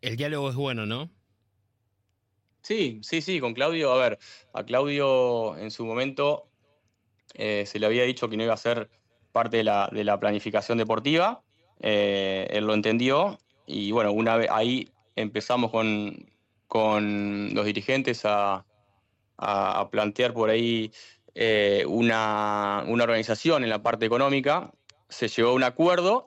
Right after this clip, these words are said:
Speaker 2: y bueno, ahora volvemos otra vez a la parte deportiva, que es la, la de la salida, y tratar de, de, de ver si, si él está dispuesto también a, a, a elegir un club, obviamente, que a él también le sirva.
Speaker 1: Eh, quizás hoy también, eh, en esto de los nombres,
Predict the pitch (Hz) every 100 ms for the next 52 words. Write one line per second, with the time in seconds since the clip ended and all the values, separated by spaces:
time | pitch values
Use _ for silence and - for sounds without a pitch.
0 | - 120 120 113 107 113 113 113 123 117
1 | 113 117 120 107 110 107 110 110 107 120
2 | 131 107 104 107 107 - _ _ _ -
3 | 104 104 104 104 110 110 120 196 185 120
4 | 110 107 120 113 107 98 - - - 50
5 | 55 101 104 104 98 101 110 113 - 107
6 | 107 104 92 65 - 65 - 113 113 113
7 | 110 101 120 117 107 104 110 107 101 -
8 | _ _ _ _ - 98 98 92 104 107
9 | - 131 113 131 139 120 139 135 110 107
10 | 107 110 110 151 104 101 - _ _ _
11 | _ - _ - 123 117 120 160 147 175
12 | 170 139 135 135 156 170 170 _ _ _
13 | 113 - - 120 139 143 139 131 131 147
14 | 143 139 151